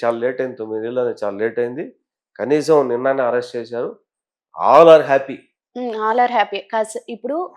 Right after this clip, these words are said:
Speaker 2: జగన్మోహన్ రెడ్డి గారు తన వైఫ్ కి కాల్ చేసి, పోసాని కృష్ణమురళి గారి వైఫ్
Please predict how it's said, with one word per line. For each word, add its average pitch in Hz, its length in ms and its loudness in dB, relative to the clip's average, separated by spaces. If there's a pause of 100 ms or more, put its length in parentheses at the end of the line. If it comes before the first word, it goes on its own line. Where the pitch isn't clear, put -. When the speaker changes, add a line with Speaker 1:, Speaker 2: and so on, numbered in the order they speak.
Speaker 2:
జగన్మోహన్ 254 480 -4
రెడ్డి 220 200 -4
గారు 214 160 2
తన 240 220 -6
వైఫ్ 196 320 0
కి 226 460 -8
కాల్ 202 320 0
చేసి, 190 320 -10
పోసాని 208 280 -4
కృష్ణమురళి 196 480 -8
గారి 190 140 -2
వైఫ్ 185 220 -2